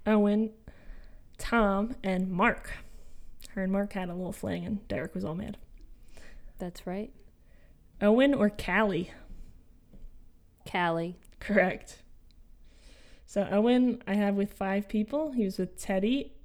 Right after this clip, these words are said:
Speaker 1: Amelia, Christina, Beth, and Karina DeLuca, which I forgot about. She's way out of his league.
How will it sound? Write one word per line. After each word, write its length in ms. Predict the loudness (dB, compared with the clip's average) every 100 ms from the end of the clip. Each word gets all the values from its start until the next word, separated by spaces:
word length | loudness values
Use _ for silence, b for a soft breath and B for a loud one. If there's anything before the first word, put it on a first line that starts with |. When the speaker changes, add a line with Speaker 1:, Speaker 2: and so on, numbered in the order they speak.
| -6
Speaker 1:
Amelia, 800 | -4 0 0 2 0 0 -2 -6 -12 -20 -18 -6
Christina, 640 | -6 -2 -2 0 0 -4 -12 -20 -20 -20 -20 2
Beth, 420 | 4 4 2 -10 -16 -6
and 300 | -2 -2 -2
Karina 480 | -4 0 4 6 6
DeLuca, 560 | 4 2 2 2 0 -2
which 140 | 0
I 100 | -2
forgot 260 | 0 -2 -2
about. 480 | 0 0 -2 -14 -20 B B B B B B -20 -20 -20 -20 -20 -20 -20 -20
She's 280 | -2 2 6
way 160 | 8 8
out 140 | 8
of 80 | 6
his 180 | 4 2
league. 380 | 2 2 0